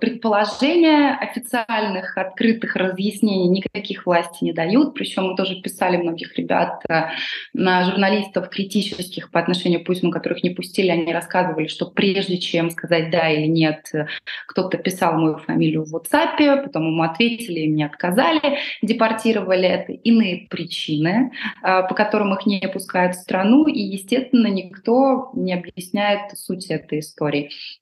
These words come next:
Есть подозрения, и скорее, потому что спецслужбы, то есть они сотрудничают, это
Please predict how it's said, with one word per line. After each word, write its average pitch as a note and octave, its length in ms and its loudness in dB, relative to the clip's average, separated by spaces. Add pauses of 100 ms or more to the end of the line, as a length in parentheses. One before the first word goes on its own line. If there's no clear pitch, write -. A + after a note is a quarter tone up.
(220)
Есть F#3+ 380 0
подозрения, F#3+ 1040 2
и F3+ 60 -4
скорее, F#3 360 -2
потому - 140 -10
что - 120 -10
спецслужбы, G3 600 -4
то D#3+ 160 -4
есть - 340 -10
они D#3 220 -6
сотрудничают, D4 760 2
это - 240 -8